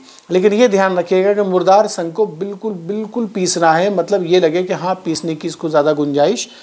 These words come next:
नहीं बची है, क्योंकि थोड़ा सा ये सिम्मी होता है, तो इसकी वजह से थोड़ा सा एहतियात बरतना ज़रूरी है कि बिल्कुल पिस जाए। खरल में जब आप इसको अच्छी तरीके से पीसेंगे, चलाते रहेंगे,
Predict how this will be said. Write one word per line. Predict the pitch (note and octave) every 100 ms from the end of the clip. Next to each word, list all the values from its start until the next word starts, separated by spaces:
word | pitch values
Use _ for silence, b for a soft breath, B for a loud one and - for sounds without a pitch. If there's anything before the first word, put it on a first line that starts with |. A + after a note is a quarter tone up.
| B B -
नहीं | F3 F3 F#3+
बची | D#3 C#3+ D3
है, | B2+ C3 b b b
क्योंकि | F#3+ G3 A3
थोड़ा | G#3 G#3+
सा | G#3+
ये | A3
सिम्मी | G3+ G#3 G#3+
होता | G#3+ F3+ F#3
है, | F3 A#3 B B B -
तो |
इसकी | G#3 G3+ A3
वजह | G3 F#3
से | F#3
थोड़ा | F3+ F3
सा | F3
एहतियात | E3 E3 E3 E3
बरतना | D#3+ D#3+ E3
ज़रूरी | D3+ D3 D#3+ F3+
है | F3+ F3+
कि | G#3 F#3+
बिल्कुल | C#3+ G#3 G#3+ G3+ A#3+ G3+
पिस | F3+ D3
जाए। | D#3+ G3
खरल | G3 F#3+ G3
में | G3
जब | F#3
आप | F3 F3
इसको | E3+ F#3
अच्छी | F3+ F3
तरीके | E3 E3
से | E3
पीसेंगे, | E3 D#3 F3 E3+
चलाते | E3+ D#3+ D#3 D#3
रहेंगे, | D3+ D3+ D3